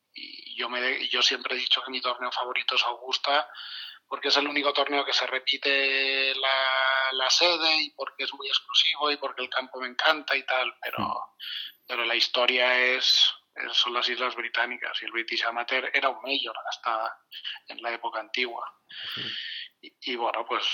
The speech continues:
Speaker 1: pues eso, ¿qué viene? Viene mucho circo, viene el British Open, fue brutal. No jugué nada mal, la verdad. Ahí el corte relativamente holgado, pero, pero jugando bastante decente. Y luego, pues, me invitaron a jugar varios torneos del circuito europeo como amateur.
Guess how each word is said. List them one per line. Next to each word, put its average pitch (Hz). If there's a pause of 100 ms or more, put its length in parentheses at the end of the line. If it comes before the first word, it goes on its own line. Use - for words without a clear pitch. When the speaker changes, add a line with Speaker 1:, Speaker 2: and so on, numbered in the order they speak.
(100)
Speaker 1:
pues 113
eso, 131
¿qué 156
viene? 156
Viene 123
mucho 131
circo, 147 (180)
viene 135
el 135
British 135
Open, 139
fue 127
brutal. 143 (300)
No 165
jugué 185
nada 135
mal, 156
la 120
verdad. 143 (260)
Ahí 123
el 131
corte 139
relativamente 127
holgado, 127
pero, 123 (120)
pero 123
jugando 143
bastante 135
decente. 147 (760)
Y 139
luego, 139
pues, 143
me 127
invitaron 131
a 131
jugar 127
varios 123
torneos 123
del 120
circuito 120
europeo 120
como 117
amateur. 147